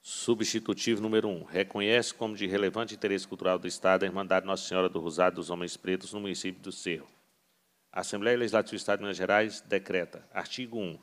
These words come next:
Fica reconhecida como de relevante interesse cultural do Estado, nos termos da Lei vinte e quatro duzentos e dezenove, do, de quinze de julho de dois mil e vinte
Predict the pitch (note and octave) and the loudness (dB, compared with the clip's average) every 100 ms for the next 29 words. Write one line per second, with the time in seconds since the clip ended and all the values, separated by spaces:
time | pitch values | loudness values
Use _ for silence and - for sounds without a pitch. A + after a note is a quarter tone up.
0 | _ A#2 A2+ G#2 A2 A#2+ A2 - A#2+ A2 | _ -6 -2 -2 -4 -6 -6 -4 -4 -4
1 | A2+ G#2 F#2+ G#2+ G2 A#2+ G#2+ A2 G#2 - | -6 -6 -4 -2 -2 -4 -4 -2 -2 -2
2 | G#2 F#2+ F#2+ F#2+ F2 - G2+ G#2+ G#2 G2 | -6 0 0 0 -8 -2 0 0 -6 -12
3 | F2+ G#2+ G2+ F2+ G2 F#2 F#2 E2+ G2 - | -10 -8 -8 -4 -2 -2 -4 -8 -14 -2
4 | G#2+ G#2+ G2 F#2 F#2 F#2 F2+ F2 - F#2+ | 0 0 -4 -10 -8 -6 -2 -4 -4 -8
5 | F#2+ - F#2 F#2+ F#2 _ _ _ _ C3+ | -10 -12 -10 -10 -10 _ _ _ _ -6
6 | C3+ A2 G#2 F#2+ - G2 F#2 - _ _ | -6 -6 -8 -10 -6 -6 -6 -12 _ _
7 | _ _ _ F#2 G2 F#2 G2+ F2+ G#2 | _ _ _ -6 -2 -2 -4 -6 -10